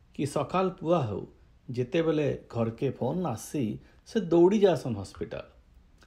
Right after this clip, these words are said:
ତାଙ୍କର ଗୋଟେ ପେସେଣ୍ଟ ହଉଛେ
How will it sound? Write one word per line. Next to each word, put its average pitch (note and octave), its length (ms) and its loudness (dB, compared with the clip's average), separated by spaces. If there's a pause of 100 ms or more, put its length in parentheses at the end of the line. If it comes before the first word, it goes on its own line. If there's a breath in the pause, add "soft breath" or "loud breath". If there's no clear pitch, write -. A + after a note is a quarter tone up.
(580 soft breath)
ତାଙ୍କର F3+ 460 2 (360)
ଗୋଟେ C#3+ 600 0
ପେସେଣ୍ଟ C#3 400 0
ହଉଛେ - 560 0